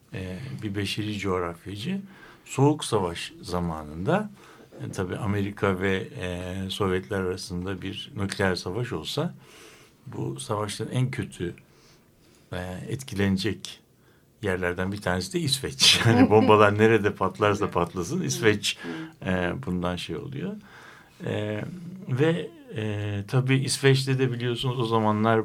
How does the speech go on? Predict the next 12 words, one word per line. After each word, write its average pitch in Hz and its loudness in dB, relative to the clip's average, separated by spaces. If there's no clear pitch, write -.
barış 107 6
çok - 2
şey 98 2
bir, 85 -4
e, 87 -10
nasıl - -12
diyelim, 104 -8
demokratik 101 0
ve 95 0
barış 101 0
insani 101 4
bir 85 0